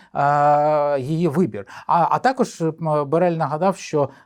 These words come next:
м, танки, м, Будапештом не їздять, е, євросоюзівські, як їздили, м, там радянські танки,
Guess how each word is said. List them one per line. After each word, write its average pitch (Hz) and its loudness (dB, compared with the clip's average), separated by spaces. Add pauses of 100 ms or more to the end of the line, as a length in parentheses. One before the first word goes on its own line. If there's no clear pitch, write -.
м, 127 -8
танки, 127 -6
м, 131 -12
Будапештом 127 -6
не 151 -2
їздять, 220 -2
е, 131 -8 (180)
євросоюзівські, 117 -8 (280)
як 139 -4
їздили, 139 -8
м, 131 -6
там 135 -2
радянські 143 -2
танки, 196 -2